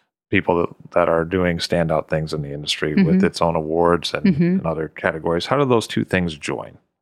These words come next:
Speaker 2: We have sort of this, I think it's an advantage or a great thing in that we have people who are reading our magazine, who are in the industry, who follow us,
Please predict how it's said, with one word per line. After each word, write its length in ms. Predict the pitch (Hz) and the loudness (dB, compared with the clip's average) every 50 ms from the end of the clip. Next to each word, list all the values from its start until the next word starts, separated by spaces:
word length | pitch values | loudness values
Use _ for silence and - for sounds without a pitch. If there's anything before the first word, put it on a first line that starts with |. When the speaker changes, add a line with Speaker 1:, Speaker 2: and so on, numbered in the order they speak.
| _ _ _ _ _ _ _ _ _ | _ _ _ _ _ _ _ _ _
Speaker 2:
We 140 | 185 208 202 | -6 -4 -4
have 340 | 160 175 226 233 247 233 233 | 0 2 2 2 2 0 -4
sort 220 | 226 - 208 180 | -6 -4 -2 -2
of 120 | 175 170 170 | -2 -2 -2
this, 380 | 165 165 160 - - - - - _ _ _ _ _ _ _ _ _ - | -4 -4 -4 -6 -8 -14 -16 -18 _ _ _ _ _ _ _ _ _ 0
I 100 | 202 240 | 0 0
think 200 | 240 247 208 180 | 2 0 0 0
it's 160 | 175 - - | -2 -4 -4
an 140 | 170 160 151 | -4 -4 -4
advantage 680 | - 170 170 165 165 160 165 180 185 165 151 151 147 175 | -6 -6 -6 -4 -2 0 0 0 0 0 -2 -2 -2 -2
or 140 | 165 156 | -2 -2
a 40 | 156 | -2
great 300 | 151 180 185 196 233 226 | 0 0 0 0 0 0
thing 240 | - 170 156 156 151 | -2 -2 -2 -2 -2
in 80 | 156 165 | -2 -2
that 240 | 165 160 165 170 - - - - _ _ _ - | 0 0 -2 -2 -4 -8 -16 -20 _ _ _ -4
we 120 | 180 190 | -4 -4
have 320 | 151 147 190 170 170 180 175 | 0 2 2 2 2 2 0
people 420 | - 208 196 170 - 185 175 170 | -2 -4 -6 -4 -2 -2 -2 0
who 100 | 143 175 | 0 -2
are 100 | 170 160 | -2 0
reading 380 | 165 175 185 190 196 208 190 170 | 0 0 0 0 0 0 0 0
our 80 | 165 | 0
magazine, 600 | 160 160 160 160 160 151 160 156 170 160 160 160 165 | 0 0 -2 -2 -4 -4 -4 -4 -4 -2 -2 -2 -4
who 180 | 156 - 196 | -2 0 0
are 100 | 170 160 | 2 2
in 80 | 170 185 | 2 0
the 120 | 185 170 | 0 0
industry, 440 | 165 156 156 156 - - - 165 160 | -2 -2 -4 -4 -6 -4 -4 -2 0
who 100 | 156 185 | -2 -2
follow 440 | 160 - - 170 160 160 156 156 147 | -4 0 2 2 2 2 2 0 0
us, 400 | 147 143 147 151 - - - - | 0 0 -2 -4 -6 -10 -12 -12